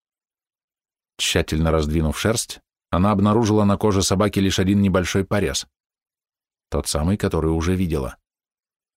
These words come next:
Но как же получилось, что нож с раздвоенным клинком оставил только один порез? И вдруг с головокружительной ясностью пришла мысль, так ведь собак было две.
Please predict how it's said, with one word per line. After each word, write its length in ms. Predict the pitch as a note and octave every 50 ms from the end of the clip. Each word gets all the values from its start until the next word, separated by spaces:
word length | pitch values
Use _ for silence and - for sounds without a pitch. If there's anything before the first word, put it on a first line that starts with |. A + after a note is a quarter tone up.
| _ _ _ _ _ _ _ _ _ _ _ _ _ _ _ _ _ _ _ _
Но 180 | - D2 D2+ D2+
как 300 | - - - F2 F2 F2+
же 140 | F2 F2+ D2
получилось, 600 | - E2+ E2 E2+ D#2 - - G#2+ G#2+ G2 F2 -
что 260 | - - - F2 E2
нож 320 | E2 F#2 G2+ F#2+ - - -
с 100 | - -
раздвоенным 600 | - E2+ E2+ E2 D#2 E2+ G2 G#2 G2 F#2+ F#2 F2+ D#2
клинком 460 | - F2 F2 E2+ E2+ - G#2+ G#2+ G2
оставил 400 | F2 - - G2 G2 G2+ G2+ G2
только 300 | - G2+ F#2+ F2 - G2
один 280 | F#2+ F2+ G2 G#2+ G#2 -
порез? 380 | A2+ A#2 A2 E2+ D2+ - - - _ _ _ _ _ _ _ _ _ _ _ _ _ _ _ _ _ _ _ _ _ _ _ _ _ _ _ _ _ _ _ _ _ -
И 80 | D2+
вдруг 300 | D2 D#2+ F2+ G#2 A2+ G#2
с 40 | G2
головокружительной 840 | F#2 G#2 G2+ G2+ G2+ F#2 G#2 G#2+ G2 G#2 G#2 - G#2 G2 F#2+ F#2 F2+
ясностью 540 | F#2 G#2 G#2 - - G#2 F#2+ - - G2 -
пришла 340 | F#2 F#2+ F2 - G2 F2+
мысль, 440 | F2 F2 G2 G#2 - - G2+ G2+ F#2 - _ _ _ _ _ _ _ _ _ _ _
так 200 | - D#2+ - -
ведь 180 | E2+ F#2 D#2+
собак 480 | - - - G2+ G2+ G#3 A2+ G2+ D#2+ D#2
было 320 | D#2 E2 G2 G#2+ G2 F2
две. 460 | D#2 D2+ D#2+ D#2+ F#2+ B2+ A2+ F2+ -